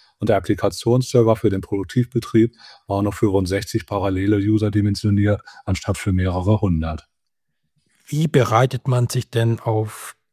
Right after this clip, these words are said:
Speaker 2: derlei Unwägbarkeiten vor? Gab es einen Plan B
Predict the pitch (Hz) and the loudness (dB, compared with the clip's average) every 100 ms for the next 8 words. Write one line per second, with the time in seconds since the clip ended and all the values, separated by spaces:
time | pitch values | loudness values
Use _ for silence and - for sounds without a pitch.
0 | _ 127 113 110 104 101 104 - 123 117 | _ 0 2 2 2 0 -4 -2 0 2
1 | 110 - - - 101 110 98 135 113 - | 0 -2 -6 -4 -4 -4 -4 -2 -2 -4
2 | _ _ _ _ _ 107 98 107 - - | _ _ _ _ _ -4 -2 -2 -4 -4
3 | 127 110 101 104 98 98 117 123 165 | -2 -2 -4 -4 -4 -2 0 2 0